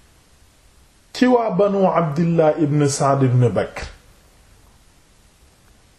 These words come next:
Waa léegi lan moo tax mu yónni leen foofu?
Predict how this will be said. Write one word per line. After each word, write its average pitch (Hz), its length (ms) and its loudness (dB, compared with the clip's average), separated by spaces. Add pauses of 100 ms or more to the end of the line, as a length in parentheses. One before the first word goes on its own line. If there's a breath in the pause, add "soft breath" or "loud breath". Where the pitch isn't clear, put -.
(1160 soft breath)
Waa 196 300 2
léegi 208 340 0
lan 208 240 2
moo 202 140 2
tax 170 180 0
mu 165 160 4
yónni 151 320 2
leen 127 160 2
foofu? - 360 -2